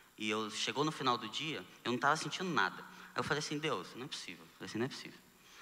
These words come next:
Aí eu falei assim: "O que que eu tenho?" Eu falei: "Tô com fome." Eu falei: "O que que é a fome?" Eu falei: "É uma necessidade somada a um desejo." E aí deu um start, eu falei: "Isso é fome de Deus.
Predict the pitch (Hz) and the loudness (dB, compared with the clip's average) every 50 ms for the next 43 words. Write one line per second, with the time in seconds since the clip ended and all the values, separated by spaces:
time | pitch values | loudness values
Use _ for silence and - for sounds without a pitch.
0 | - - - - 107 107 110 120 117 117 - 127 123 120 123 - - 117 107 107 | -16 -12 -6 -4 -4 -2 -2 -4 -6 -6 -4 -2 -2 -2 -2 -2 -4 -6 -6 -6
1 | - - - - - - - 190 - 202 175 165 180 123 101 92 90 - - 113 | -10 -16 -18 -18 -10 -8 -6 2 4 4 4 4 2 0 0 0 -2 -4 -4 -4
2 | 101 101 - 143 - 160 160 - - 113 98 92 87 80 - - - - - - | -4 -4 -6 -6 -6 -6 -8 -4 -2 -2 -2 -2 -2 -6 -12 -16 -20 -20 -20 -12
3 | - 147 147 143 - 190 185 196 175 156 - - 113 98 90 85 82 - - - | -8 -8 -8 -6 -8 -8 -6 -6 -6 -6 -6 -6 -4 -4 -4 -6 -10 -12 -16 -6
4 | - 110 104 92 - - - - - 113 113 120 117 120 120 - - 127 - 135 | 0 0 0 0 0 -4 -10 -2 0 4 6 6 6 6 4 2 0 -4 -6 -2
5 | 123 117 110 117 143 143 143 143 - - 151 139 127 123 123 127 135 - 131 139 | 2 4 4 4 4 0 -6 -8 -4 -2 0 4 10 12 12 12 12 8 4 2
6 | 135 135 139 139 131 123 113 107 101 92 95 - - - - - - - - - | 2 2 0 0 0 0 -2 -2 -2 -2 -6 -10 -14 -18 -20 -20 -20 -20 -20 -20
7 | - - - - - - - - 117 117 120 123 123 127 135 139 151 156 - - | -20 -20 -20 -20 -20 -6 2 6 6 6 6 6 2 0 0 -2 -2 -2 0 4
8 | 139 120 113 104 - - - - 104 101 92 87 - - - 123 127 - - 131 | 4 4 4 4 0 -6 -8 -8 -6 -6 -6 -8 -10 -4 -2 0 0 0 0 -2
9 | 113 - - 104 92 92 92 95 87 82 82 - - | -2 0 -2 -2 -2 -2 -4 -6 -8 -10 -12 -12 -14